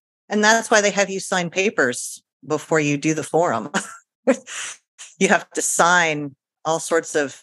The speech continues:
papers saying that you won't sue them, because they're well aware of the fact that putting somebody in a room from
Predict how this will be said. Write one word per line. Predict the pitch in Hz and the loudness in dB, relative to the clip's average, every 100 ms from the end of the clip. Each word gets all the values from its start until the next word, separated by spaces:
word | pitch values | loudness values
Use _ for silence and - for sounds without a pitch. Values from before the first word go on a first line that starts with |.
| _ | _
papers | 160 156 143 139 - - - _ | -4 -2 0 -2 -4 -12 -18 _
saying | - 151 139 139 | -2 0 2 0
that | 135 | -2
you | 143 135 | -2 0
won't | 143 139 - | 0 -2 -6
sue | - 160 | -4 0
them, | 135 107 113 147 - _ - | 0 0 0 -2 -10 _ -12
because | 156 170 156 - - - _ _ | -4 0 0 -2 -8 -12 _ _
they're | 139 196 240 240 247 - _ | 2 2 4 0 -4 -8 _
well | 170 185 226 | -2 2 2
aware | 196 175 160 165 190 135 123 151 247 _ _ _ _ _ _ - | 2 0 0 0 2 2 2 0 -4 _ _ _ _ _ _ -4
of | 156 | -2
the | 147 | -2
fact | - 151 147 | 0 0 0
that | - - | -6 -2
putting | 175 190 | -2 -2
somebody | 190 165 151 143 143 139 131 | -2 -2 0 0 0 0 -2
in | 147 143 | -2 0
a | 139 | 0
room | 151 151 143 139 143 156 - - - | 0 0 0 0 -2 -4 -12 -20 -18
from | - 147 143 139 143 | 0 2 4 2 0